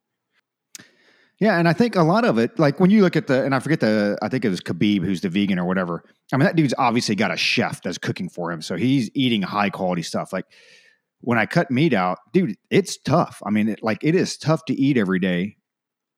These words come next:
and get the protein that you need, get the calories that you need, uh, feel full, you know, that type of stuff. It's, it, it's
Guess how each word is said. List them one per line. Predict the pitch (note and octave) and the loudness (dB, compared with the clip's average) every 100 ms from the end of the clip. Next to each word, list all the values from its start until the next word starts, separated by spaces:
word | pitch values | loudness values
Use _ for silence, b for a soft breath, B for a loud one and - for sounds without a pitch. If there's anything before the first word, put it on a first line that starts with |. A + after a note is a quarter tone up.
| _ _ _ _ _ _ - | _ _ _ _ _ _ -4
and | A#2 G#2+ G#2 G2+ G2+ F2+ - _ _ _ _ _ _ _ _ _ _ _ _ - | 0 2 2 0 -2 -4 -12 _ _ _ _ _ _ _ _ _ _ _ _ 0
get | E3+ D#3+ | 0 0
the | |
protein | - D3 C#3+ C3+ B2+ | 0 2 2 0 0
that | A#2+ B2+ | -2 -2
you | |
need, | A#2 A#2 G2 | 0 0 0
get | A#2 | -2
the | C3+ | -2
calories | - B2 A#2+ A#2+ | -2 0 2 2
that | A2 - | -2 -4
you | A2+ | -2
need, | A2 G#2+ G#2 - b b b - | 0 0 -2 -6 b b b -4
uh, | G#2 F#2+ F#2 | -2 0 -2
feel | - D3+ D#3 | 0 2 2
full, | - C3+ A#2 A2+ A2+ - | 2 2 4 2 0 -4
you | A#2+ | 0
know, | G#2+ | 2
that | A2+ F#2+ | 0 0
type | G2+ - | -6 -6
of | |
stuff. | - D#2+ - | -8 -10 -6
It's, | G2+ A#2+ | -8 -4
it, | B2+ - | -6 -4
it's | G2+ D3+ - | -4 -4 -8